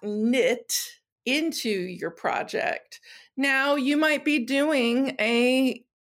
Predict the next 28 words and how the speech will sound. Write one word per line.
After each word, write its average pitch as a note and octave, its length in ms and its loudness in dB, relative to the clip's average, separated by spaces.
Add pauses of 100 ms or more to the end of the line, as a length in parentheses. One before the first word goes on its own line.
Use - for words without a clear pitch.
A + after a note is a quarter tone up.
(180)
fiction D#4+ 500 0
piece F3+ 420 -4
and G3+ 120 0
you're G#3+ 420 2
a G3+ 40 0 (160)
person B3 400 0
who A#3+ 180 0
talks B3 380 -6
about B3 380 -2
prayer, A3+ 600 0 (480)
but D4 140 -8
that A4 240 0
doesn't G#4+ 380 0
mean E4+ 240 -2
the D4+ 100 2
knitting, A#3+ 640 0
the A3+ 160 2
little B3 260 2
knitting C4 400 2
needle G#3+ 380 2
can't A#3+ 360 -2
go A#3 160 0
down A#3+ 680 0 (380)
to C#4 200 0
a B3 60 0
piece C4 320 -4
of C4 180 -6
fiction A3+ 760 -4